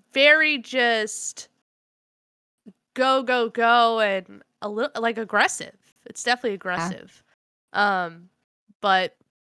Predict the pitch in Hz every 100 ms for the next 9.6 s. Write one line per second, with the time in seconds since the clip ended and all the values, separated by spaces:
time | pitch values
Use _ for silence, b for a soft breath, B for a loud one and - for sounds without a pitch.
0 | - - 262 285 415 320 - 311 294 330
1 | 427 403 330 311 294 269 262 - 247 240
2 | 233 226 220 208 208 208 214 233 196 196
3 | 190 190 196 208 180 180 170 170 - 220
4 | 185 170 156 165 170 156 156 156 175 156
5 | 190 220 214 247 240 233 208 185 175 -
6 | 170 160 156 160 - 160 156 156 165 b
7 | b b b b - 170 156 151 165 _
8 | _ - 196 190 - 185 170 160 156 160
9 | 165 165 156 156 151 -